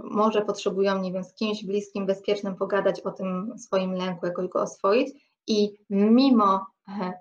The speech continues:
lęku, e, jednak, e, wychodzić,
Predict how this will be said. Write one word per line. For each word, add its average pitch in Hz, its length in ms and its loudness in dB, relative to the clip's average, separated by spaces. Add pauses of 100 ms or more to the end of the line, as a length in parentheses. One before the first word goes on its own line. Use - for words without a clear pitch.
lęku, 226 720 2 (540)
e, 208 60 2 (1000)
jednak, 220 720 0 (140)
e, 185 580 -10 (800)
wychodzić, 185 760 -2